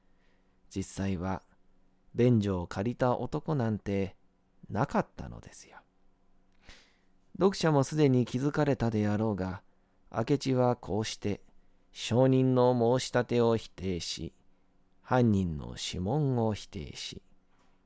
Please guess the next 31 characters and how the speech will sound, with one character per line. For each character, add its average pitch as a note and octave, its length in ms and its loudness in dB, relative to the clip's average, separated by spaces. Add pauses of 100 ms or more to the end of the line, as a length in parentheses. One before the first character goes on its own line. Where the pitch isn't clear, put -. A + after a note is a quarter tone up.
(140)
犯 A2+ 260 0
人 F#2 240 0
の D2 260 -10 (160)
通 G#3+ 360 0
路 A2 280 2
さ D3 180 0
え A2 140 0
否 - 120 -10
定 B2 220 -2
し - 140 -8
て、 B2+ 300 -2 (600)
自 A2+ 140 0
分 B2+ 240 4
の B2 100 6
無 C3 160 2
罪 C3+ 300 2
を A2+ 100 2
証 B2 320 -2
拠 C3 140 -2
立 C3 160 2
て C3 240 -2
と A#2 160 -2
し - 160 -4
よ A2+ 120 2
う G#2+ 40 0
と G2+ 160 -4
し - 100 -10
て - 140 -8
い B2 120 -2
る A2+ 140 -2
が、 G2 180 -4